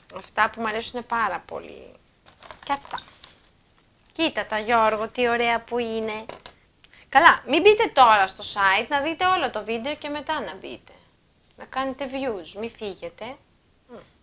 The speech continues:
Γιατί ικανού σας έχω τώρα να φύγετε από το βίντεο, να μπείτε στο site, να ψάξετε, να τα βρείτε. Περιμένετε. Δεν έχω φέρει καν την τσάντα με τα καλλιντικά που πήρα. Λοιπόν,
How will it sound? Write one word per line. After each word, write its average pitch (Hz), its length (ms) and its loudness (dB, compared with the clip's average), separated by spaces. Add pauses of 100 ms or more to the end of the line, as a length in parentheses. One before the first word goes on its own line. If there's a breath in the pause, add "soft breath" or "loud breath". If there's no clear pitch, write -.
(220)
Γιατί 202 200 -6
ικανού 294 400 0
σας 180 260 -6
έχω 185 240 -8
τώρα 180 260 -2
να 175 120 -6
φύγετε 180 340 -8
από 180 100 -14
το 185 80 -6
βίντεο, 175 340 -6
να 175 80 -4
μπείτε 170 260 -8
στο 170 160 -12
site, 175 280 -4
να 185 80 -4
ψάξετε, 180 460 -4
να 170 140 -2
τα 170 120 0
βρείτε. 170 400 -6
Περιμένετε. 254 520 4 (140)
Δεν 466 100 -4 (100)
έχω 440 120 -2
φέρει 453 300 2
καν 440 300 6
την 381 120 2
τσάντα 415 320 6
με 381 100 0
τα 349 100 2
καλλιντικά 294 560 6
που 294 140 -6
πήρα. 359 340 4 (520)
Λοιπόν, 262 380 6